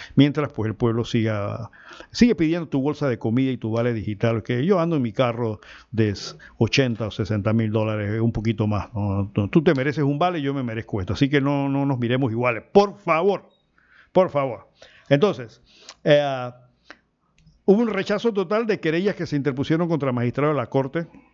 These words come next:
La Comisión de Credenciales dijo, "No, no, no, pero no, no, ¿qué vas a venir a poner querellas contra los magistrados? Olvídate esa vaina, si aquí tú no presentaste la prueba idónea".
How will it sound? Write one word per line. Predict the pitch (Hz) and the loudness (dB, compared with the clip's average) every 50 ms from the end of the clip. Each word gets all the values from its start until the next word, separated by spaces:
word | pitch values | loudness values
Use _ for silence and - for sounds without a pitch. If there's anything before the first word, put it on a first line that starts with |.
| _ _ - - _ _ - | _ _ -20 -20 _ _ -2
La | - 117 117 113 | 0 0 0 2
Comisión | - 120 113 107 - 143 147 | 0 0 -2 0 0 0 0
de | 156 | 0
Credenciales | 127 135 120 113 110 - 156 139 143 | -2 -2 -4 -4 -2 0 0 0 2
dijo, | 143 147 | 0 0
"No, | 151 180 202 | -2 -2 -4
no, | 202 208 | -4 -4
no, | 220 220 180 | -4 -4 -4
pero | 113 107 107 98 | -4 -4 -6 -4
no, | 107 135 151 | -4 -4 -4
no, | 160 180 185 175 165 - - - - - | -2 -2 -2 -2 -2 -4 -8 -16 -10 0
¿qué | - 170 | 2 2
vas | 185 196 220 | 2 2 0
a | 226 190 151 | 0 0 0
venir | 127 131 147 180 | 0 -2 -2 -2
a | 202 208 | -2 0
poner | 180 170 156 175 202 | 0 0 0 -2 -2
querellas | 165 208 202 208 226 208 | -2 0 0 0 0 -2
contra | - 175 160 127 135 127 | -2 -4 -4 -4 -2 -2
los | 123 123 | 0 0
magistrados? | 127 117 113 117 117 - 196 233 226 170 | 0 -2 -2 -4 -2 -2 0 0 2 2
Olvídate | 147 180 226 226 220 - 202 | 0 0 0 -2 -4 -4 -8
esa | - 214 220 | -6 -4 -4
vaina, | 240 269 247 147 101 | -2 0 0 0 0
si | 135 | 0
aquí | 135 120 156 175 | 0 -2 0 0
tú | 180 196 | 0 0
no | 208 196 | 0 0
presentaste | 175 143 143 143 170 170 - 180 | -2 -2 -2 0 0 0 0 0
la | 147 123 | 0 0
prueba | - - 160 170 185 180 | 0 -2 -2 -2 -2 0
idónea". | 180 135 123 123 151 160 160 151 127 117 113 104 98 95 90 98 | 0 -2 0 0 0 0 0 -2 -4 -4 -4 -4 -6 -8 -12 -14